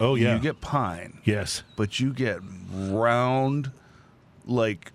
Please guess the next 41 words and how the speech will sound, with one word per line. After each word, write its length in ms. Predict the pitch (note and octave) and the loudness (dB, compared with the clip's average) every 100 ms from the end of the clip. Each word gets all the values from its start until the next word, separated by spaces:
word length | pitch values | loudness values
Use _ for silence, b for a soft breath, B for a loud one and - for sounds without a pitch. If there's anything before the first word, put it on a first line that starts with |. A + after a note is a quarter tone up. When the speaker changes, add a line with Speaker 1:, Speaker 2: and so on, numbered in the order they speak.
| - | -14
Speaker 2:
roasted 680 | F#2+ G#2 A2+ A#2 - C#3 B2 | -6 -2 0 0 -2 -2 0
malt. 420 | A2 G#2+ B2+ B2 | 0 4 6 6
Speaker 1:
Roasted 380 | C3 C3 - B2 | 6 4 0 2
malt, 260 | B2+ B2+ - | 4 2 2
yeah. 200 | A#2+ A#2 B2+ | 2 2 2
Roasted 340 | B2 - C3 | 0 2 0
malt 260 | C3+ C#3 D3 | 2 2 2
and 120 | C3+ | 2
barley, 360 | C3 C3 A#2+ A2 | 4 2 0 -2
for 140 | - | -2
sure. 540 | A#2 - C#3+ C3+ G#2+ E2 B B B B B B B B A#2 | 0 0 2 2 2 -4 B B B B B B B B 0
And 220 | C3+ C#3 | 4 4
that's, 400 | D#3 E3+ - - - - | 4 2 0 -6 -6 -2
that's 360 | D#3+ G3 A#3 A#3 | 4 4 2 0
why 140 | B3 | 2
you 160 | A3 G#3+ | 4 6
like 260 | G3 E3+ | 4 4
the 80 | D#3 | -2
Two 220 | - F3 | 2 4
Hearted 280 | C#3+ C#3+ B2 | 6 4 4
Ale 300 | E3 D#3 G#2 | 6 4 2
from 240 | - G#2+ G2 | -2 0 2
Bell's, 400 | G2 E2+ E2+ G#2 | 2 0 0 2
their 180 | A#2 | 2
I 100 | A#2 A2 | 0 0
P 220 | G#2+ G2 | 0 0
A, 160 | F2+ - B B B - | -2 -4 B B B 2
is 180 | B2+ | 2
because 380 | A2+ B2 C#3 A#2+ | 4 2 4 4
of 220 | B2+ A2+ | 4 2
the, 300 | A2 A2 G#2+ B B B | 2 4 2 B B B
the 80 | C3 | 4
malty 460 | C3+ D3+ D#3+ D3+ B2+ | 6 6 6 0 2
balance 520 | B2+ C3+ C#3 A#2 - | 4 4 4 0 0
that 220 | A#2+ G#2+ | -2 0
they 100 | A2 | -2
give 300 | G#2 G#2+ G#2 | 2 2 2
along 560 | G#2 G#2+ A2 A2 A2 G#2+ | 0 2 2 2 2 2
with 180 | G#2 - | 0 0
the 120 | G#2 - | -6 -2
really 540 | A#2 A#2+ B2+ A#2+ A2+ | -2 2 2 2 0